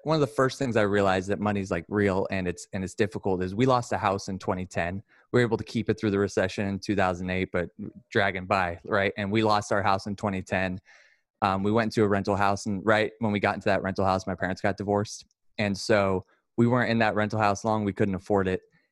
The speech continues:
And we all kinda went our separate ways. It was weird. My brother moved, uh, on his own. My dad and m-, myself, we, we all went our separate ways. And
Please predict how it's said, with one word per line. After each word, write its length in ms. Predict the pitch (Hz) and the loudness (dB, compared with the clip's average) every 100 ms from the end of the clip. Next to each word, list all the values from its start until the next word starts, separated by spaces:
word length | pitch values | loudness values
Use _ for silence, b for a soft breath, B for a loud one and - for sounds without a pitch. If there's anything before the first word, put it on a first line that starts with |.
| _ - | _ -4
And 480 | 107 101 95 92 92 | -2 0 0 -2 0
we 180 | 113 | 4
all 200 | 113 110 | 6 4
kinda 240 | 117 143 131 | 2 0 2
went 160 | 120 104 | 2 2
our 100 | 95 | 0
separate 340 | 107 98 82 | -2 0 0
ways. 280 | 95 95 87 | 2 0 0
It 60 | |
was 140 | 90 92 | -6 -2
weird. 260 | 95 95 | 0 0
My 100 | 92 | 0
brother 340 | 87 107 107 101 | 0 2 2 2
moved, 380 | 101 104 98 - | 2 2 0 -4
uh, 220 | 95 92 | -2 -2
on 140 | 95 95 | -2 -2
his 260 | 117 113 | 0 2
own. 300 | 117 113 110 107 b b | 2 2 0 -6 b b
My 160 | 104 104 | -4 -2
dad 480 | 95 98 98 98 95 _ _ - _ - | 0 0 0 -2 -6 _ _ -20 _ -4
and 500 | 104 95 92 92 - _ - | -2 0 -2 -6 -10 _ -8
m-, 100 | 110 - | -6 -4
myself, 540 | 117 101 90 110 95 | -2 0 2 0 2
we, 180 | 117 120 | 2 2
we 160 | 117 127 | 2 4
all 140 | 123 123 | 4 4
went 120 | 113 | 2
our 100 | 101 | 0
separate 340 | - 101 98 | 0 0 2
ways. 400 | 127 160 117 107 - | 4 4 4 0 -4
And 480 | 117 107 104 98 | 0 2 0 -2